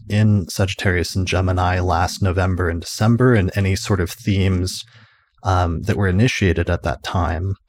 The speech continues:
uh, especially great endings or great beginnings.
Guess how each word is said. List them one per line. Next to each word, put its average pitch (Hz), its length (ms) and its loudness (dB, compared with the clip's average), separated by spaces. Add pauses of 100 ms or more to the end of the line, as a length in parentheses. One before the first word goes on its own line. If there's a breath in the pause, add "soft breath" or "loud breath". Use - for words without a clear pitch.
(180)
uh, 85 280 -2
especially 101 400 -2
great 87 340 -2
endings 104 560 2
or - 120 -4
great 85 260 -4
beginnings. 101 720 0